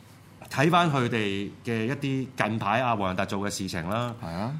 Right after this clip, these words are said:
Speaker 1: 慢慢去開頭話好尊師重道啦，到近日會開佢名話佢啦。其實我哋，我覺得你哋不妨呢，要問佢一句呢，
Speaker 2: 嗯。
Speaker 1: 究竟佢係咪仲係好尊敬黃毓民？佢夠膽死講係㗎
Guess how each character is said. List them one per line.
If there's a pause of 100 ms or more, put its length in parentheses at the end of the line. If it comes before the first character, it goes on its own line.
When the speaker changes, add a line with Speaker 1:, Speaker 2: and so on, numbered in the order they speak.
(140)
Speaker 1:
慢
慢
去
開
頭
話
好
尊
師
重
道
啦， (240)
到
近
日
會
開
佢
名
話
佢
啦。 (160)
其
實
我
哋，
我
覺
得
你
哋
不
妨
呢，
要
問
佢
一
句
呢，
Speaker 2:
嗯。
Speaker 1:
究
竟
佢
係
咪
仲
係
好
尊
敬
黃
毓
民？ (160)
佢
夠
膽
死
講
係
㗎